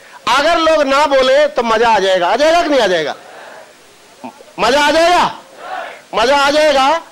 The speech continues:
लेकिन लोग ना बो-, ना बोलते हैं और हमको ऐसे लगता है, "यार, ये बात फेयर नहीं है, ये अच्छी बात नहीं है।" लोगों को तो सारे को हाँ बोलना चाहिए। लेकिन दोस्तों, कुछ रूल होते हैं इस दुनिया में, कुछ रूल है। जैसे गुरुत्वाकर्षण का रूल है,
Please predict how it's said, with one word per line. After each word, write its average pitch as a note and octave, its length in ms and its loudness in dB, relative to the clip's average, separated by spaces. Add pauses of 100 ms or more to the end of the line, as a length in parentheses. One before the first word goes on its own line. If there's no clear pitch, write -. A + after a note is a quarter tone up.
लेकिन B3 280 -2
लोग C4 300 0
ना B3 160 0
बो-, B3 300 -2
ना A3 160 0
बोलते A#3+ 360 0
हैं C#4 220 0 (220)
और A#3 120 0
हमको B3+ 260 0
ऐसे C4 220 0
लगता B3 300 0
है, B3+ 140 2
"यार, B3 160 0
ये A#3+ 140 -2
बात A#3 280 -2
फेयर A3+ 300 0
नहीं A#3 160 0
है, A#3+ 180 -2 (240)
ये G#3+ 100 -4
अच्छी A#3 240 -4
बात C4 260 0
नहीं B3 200 0
है।" C4+ 140 -2 (240)
लोगों A#3 240 0
को B3 120 -2
तो B3+ 100 -2
सारे A3 340 0
को A3 100 -2
हाँ G3+ 200 -2
बोलना F#3+ 240 -2
चाहिए। D3 300 -12 (500)
लेकिन C#4 380 -2 (520)
दोस्तों, D4+ 300 0
कुछ E4 280 -4
रूल D4+ 300 0
होते C#4 180 0
हैं B3 280 -2 (640)
इस C4 60 -4
दुनिया C#4+ 320 -2
में, D4 120 0
कुछ D4 200 -6
रूल B3+ 260 0
है। G3+ 180 -2 (320)
जैसे C4 260 0
गुरुत्वाकर्षण C4+ 680 -2
का C4+ 140 0
रूल B3+ 280 0
है, B3+ 180 2